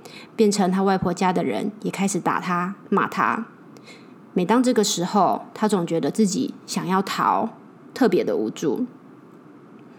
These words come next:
说到这里，你们应该明白这位出家人的行为模式了吧？没错，就是“逃”这个字，已经变成了他的人生模式。这也跟我们很多人一样，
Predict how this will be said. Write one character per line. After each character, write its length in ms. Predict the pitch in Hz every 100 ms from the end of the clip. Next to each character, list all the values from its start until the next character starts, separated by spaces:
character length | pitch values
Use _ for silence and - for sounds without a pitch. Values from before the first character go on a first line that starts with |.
| -
说 160 | - 247
到 120 | 233
这 200 | 233 202
里， 260 | 151 107 - - -
你 100 | 185
们 160 | 180
应 100 | 196
该 120 | 214
明 220 | 208 180 185
白 360 | 175 170 190 - -
这 100 | 220
位 140 | 208 202
出 140 | 214
家 180 | 202 196
人 200 | 170 151
的 320 | 175 170 220
行 240 | - - 180
为 120 | 185
模 160 | 180 185
式 220 | - 220
了 100 | -
吧？ 340 | - - - - - - - -
没 120 | 180
错， 380 | - 202 - - -
就 100 | -
是 140 | 202 202
“逃” 460 | - 104 95 160 -
这 120 | - -
个 100 | 127
字， 360 | - 156 - - - - -
已 80 |
经 180 | 180 214
变 160 | 226 214
成 180 | 202 180
了 120 | 175
他 180 | - 185
的 120 | 180
人 220 | 170 180
生 180 | 196 196
模 220 | 185 135
式。 400 | - - 160 - - - - - - - -
这 160 | 269
也 80 | 202
跟 180 | 175 202
我 40 | 190
们 160 | 180
很 180 | - 175
多 180 | 185 202
人 260 | 185 165
一 100 | 165
样， 320 | 180 180 127